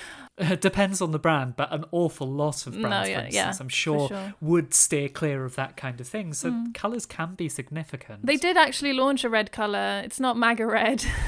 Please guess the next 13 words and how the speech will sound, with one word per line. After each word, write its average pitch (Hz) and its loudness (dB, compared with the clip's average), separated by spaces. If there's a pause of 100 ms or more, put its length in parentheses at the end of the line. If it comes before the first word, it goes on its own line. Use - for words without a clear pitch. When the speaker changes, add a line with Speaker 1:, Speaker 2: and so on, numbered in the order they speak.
Speaker 2:
<laughs> - -2
and 220 0
it 220 -8
wasn't 240 -2
a - -2
colour 214 -4
of 196 -12
the 220 -8
year, 214 -2
but 202 0
in 220 -4
twenty 226 -6
twenty, 214 -2